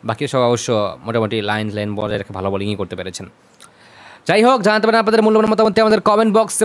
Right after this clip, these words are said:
বাংলাদেশ আজকের ম্যাচ আপনাদের কেমন লেগেছে এবং বাংলাদেশ দল কে এবারে বিশ্বকাপের সেমিফাইনালে খেলতে পারবে জানাতে পারেন আপনাদের মূল্যবান মতামতটি আমাদের কমেন্ট বক্সে। সবাই এই মুহূর্তে একই সাথে একই সঙ্গে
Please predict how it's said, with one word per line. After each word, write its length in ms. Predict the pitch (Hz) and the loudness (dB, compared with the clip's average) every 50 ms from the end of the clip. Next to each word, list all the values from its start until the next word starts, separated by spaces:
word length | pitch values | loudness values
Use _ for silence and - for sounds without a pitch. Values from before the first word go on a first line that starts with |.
| 190 190 | 0 0
বাংলাদেশ 240 | 196 214 214 208 156 214 202 | 0 0 -2 0 2 0 0
আজকের 160 | 196 - 208 | 0 0 -2
ম্যাচ 120 | 208 202 190 196 | 0 0 0 -2
আপনাদের 200 | 196 190 190 180 - 202 | 0 -2 -2 0 0 0
কেমন 200 | 196 214 226 233 226 226 | 2 4 4 4 4 4
লেগেছে 320 | 220 208 214 - 226 226 214 - - - _ _ - _ _ _ _ _ _ _ _ _ _ _ | 4 4 2 2 2 2 2 0 -6 -16 _ _ -20 _ _ _ _ _ _ _ _ _ _ _
এবং 160 | - 107 117 123 123 123 | -4 -2 -2 2 2 2
বাংলাদেশ 280 | 139 165 170 190 180 156 147 175 | 2 2 2 2 2 2 2 2
দল 160 | 180 190 196 180 | 4 4 2 2
কে 60 | - 190 | 2 2
এবারে 140 | 190 202 202 196 214 | 4 4 4 4 2
বিশ্বকাপের 560 | - - 214 190 190 165 180 170 147 127 117 117 113 - | 2 2 2 2 2 2 2 2 2 2 2 2 0 0
সেমিফাইনালে 360 | - 160 175 175 180 180 180 170 | 0 0 2 2 2 0 2 2
খেলতে 160 | 190 185 - - 185 | 2 0 2 0 2
পারবে 220 | 165 131 113 104 95 90 107 - _ _ _ - 104 | 0 0 -2 -4 -4 -8 -12 -16 _ _ _ -6 -2
জানাতে 240 | 107 113 127 151 170 165 | 0 0 2 2 2 2
পারেন 140 | 160 139 120 110 | 2 2 2 0
আপনাদের 220 | - 127 117 123 123 | -2 -2 -2 -2 0
মূল্যবান 240 | 127 131 147 160 165 160 | 0 2 2 2 2 2
মতামতটি 300 | 156 160 165 135 117 - 104 101 | 0 0 0 -2 -2 -4 -4 -2
আমাদের 160 | 117 131 - - | -2 -2 0 0
কমেন্ট 220 | 123 123 160 175 151 | 2 2 2 2 2
বক্সে। 280 | 131 113 - - - 95 - _ _ _ _ _ _ | 0 -2 -2 -10 -10 -12 -14 _ _ _ _ _ _
সবাই 260 | - 170 165 143 98 - _ _ _ _ _ _ _ _ _ _ _ _ _ 117 | -4 -4 -2 -2 -4 -8 _ _ _ _ _ _ _ _ _ _ _ _ _ -6
এই 60 | 139 160 160 | -6 -4 -4
মুহূর্তে 320 | 135 131 123 110 - 92 92 - _ _ - - 101 123 | -6 -6 -8 -10 -12 -16 -16 -16 _ _ -12 -8 -8 -6
একই 160 | - - 139 - | -6 -6 -4 -4
সাথে 200 | 131 113 - 98 85 - _ _ - - - 98 | -4 -4 -4 -10 -12 -12 _ _ -18 -6 -6 -6
একই 180 | - - 123 - - | -2 -2 -4 -4 -4
সঙ্গে 240 | 101 101 95 92 | -6 -6 -8 -12